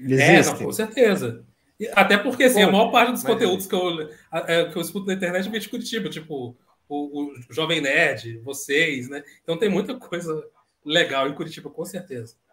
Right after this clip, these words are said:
Speaker 3: Muito bem, muito bem. Pessoal, infelizmente,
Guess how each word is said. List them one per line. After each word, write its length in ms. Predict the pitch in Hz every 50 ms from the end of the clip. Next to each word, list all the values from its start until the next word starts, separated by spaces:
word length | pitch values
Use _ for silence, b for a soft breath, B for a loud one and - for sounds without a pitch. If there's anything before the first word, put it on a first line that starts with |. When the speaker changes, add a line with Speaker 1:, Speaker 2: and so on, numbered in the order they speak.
| _ _ _ _ _ _ _ _ _ _ _ _ _ _ _ _ _ _ b b b b b b b b b b
Speaker 3:
Muito 320 | b b b b _ 254 277 240
bem, 440 | 185 180 190 202 196 170 123 107 _ _
muito 260 | - 143 147 _ - 226
bem. 280 | 185 175 170 165 151
Pessoal, 480 | 147 _ 175 156 - - 208 185 156 160
infelizmente, 1000 | 208 226 - 285 277 240 190 151 143 131 139 160 185 202 196 190 _ - 95 -